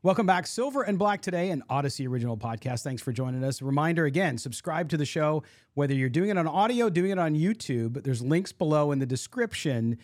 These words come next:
Do that so the show comes right to you, uh, every Tuesday, Thursday, and soon to be post game as well. We shift our focus. If you may have heard, or you may have heard, Silver and Black Today, we have a fantasy football league because Mo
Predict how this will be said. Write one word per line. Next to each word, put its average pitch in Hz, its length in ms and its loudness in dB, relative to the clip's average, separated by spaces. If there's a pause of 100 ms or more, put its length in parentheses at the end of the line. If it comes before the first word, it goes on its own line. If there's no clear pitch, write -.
(320)
Do 202 160 2
that 113 240 -2
so 147 100 -6
the 131 80 -4
show 139 220 -4
comes 127 260 -2
right 127 280 -2
to 135 120 -6
you, 117 300 0 (280)
uh, 131 160 -8
every 151 280 0
Tuesday, 147 420 -2
Thursday, 131 460 -2
and 117 120 -2
soon 139 220 -2
to 123 100 -2
be 120 140 0
post - 460 -2
game 92 340 -4
as 104 300 -4
well. 110 280 -4 (260)
We 202 180 2
shift 240 360 -4
our 180 140 2
focus. 185 500 2
If 127 160 -12
you 151 140 0
may 165 320 2
have 190 160 -2
heard, 151 480 0
or 131 80 -2
you 127 140 0
may 165 180 4
have 123 140 0
heard, 113 340 -2 (680)
Silver 233 500 -4
and 160 140 2
Black 147 240 4
Today, 117 260 0
we 135 140 2
have 160 320 0
a 120 100 0
fantasy 151 500 -2
football 127 440 -2
league 107 180 -4
because 113 320 -4
Mo 190 560 2